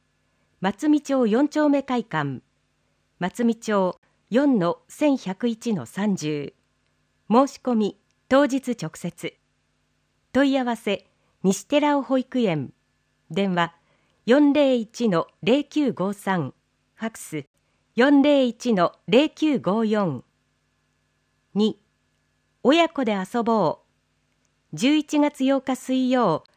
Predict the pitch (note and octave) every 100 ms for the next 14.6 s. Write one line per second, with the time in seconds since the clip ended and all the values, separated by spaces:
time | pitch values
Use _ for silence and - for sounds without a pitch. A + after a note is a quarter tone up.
0 | _ _ F3 E4 C#4+ C4 B3+ C4 C4+ -
1 | A3 G3+ F3+ D#3+ B2 A3+ D4+ C#4+ D4 G#3+
2 | E3 G#3 G#3 G#3 _ - D#3+ C#3+ B2+ _
3 | _ _ _ _ _ _ _ _ - A3+
4 | D#4 D#4 C#4+ A3 D#3+ C#4 D4 D4+ D4 C#4
5 | C#4 C4 B3+ B3 A3+ F#3+ - C3+ _ _
6 | _ _ _ _ _ G3+ A3 A3 D#3+ D3
7 | - _ _ B3+ C#4 A3+ F3+ A3+ D#3+ D3
8 | B2+ D3+ - _ _ _ _ _ _ -
9 | C#4 C#4+ G#3+ - E3 - - - _ _
10 | _ _ _ _ _ _ _ A3 C4+ B3+
11 | - A#3 G3+ - _ _ _ B3 C#4+ C#4
12 | - A#3+ D#3 - - E3+ D3+ - _ _
13 | _ _ _ _ _ _ _ _ A#3 C4+
14 | B3+ A#3+ A3 G3+ F3+